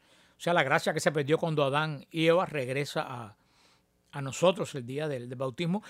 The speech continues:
por una obra del Espíritu Santo, y al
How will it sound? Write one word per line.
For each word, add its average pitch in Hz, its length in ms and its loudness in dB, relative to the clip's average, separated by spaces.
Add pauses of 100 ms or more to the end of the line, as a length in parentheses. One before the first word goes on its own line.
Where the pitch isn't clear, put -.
(180)
por 147 220 0
una 214 280 8
obra 180 320 8 (220)
del 160 480 2 (340)
Espíritu 147 540 -6
Santo, 160 420 -2 (320)
y 185 340 -2 (380)
al 143 360 -4